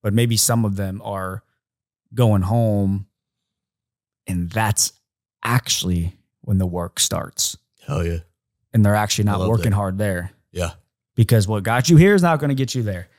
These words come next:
Speaker 2: Ooh.
Speaker 1: And they're not working smart, right? They're
Speaker 2: Right.
Speaker 1: like, "Oh, no, you know how to work hard here." It's actually easy for them to work eight, ten, twelve hour shifts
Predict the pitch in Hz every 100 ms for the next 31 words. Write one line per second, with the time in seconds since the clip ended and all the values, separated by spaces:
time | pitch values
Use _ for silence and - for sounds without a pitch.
0 | 92 90 85 117 117 123 117 113 120 113
1 | 95 151 143 101 - 107 113 - - 87
2 | - - _ _ _ 127 113 107 151 190
3 | 175 160 143 214 196 180 104 95 98 90
4 | - 120 98 85 120 107 87 - _ -
5 | 113 139 123 110 98 95 - 139 127 107
6 | 98 - 107 98 95 92 92 _ _ -
7 | 110 107 101 _ 104 98 - _ - 92
8 | 90 87 110 101 92 90 - 98 92 -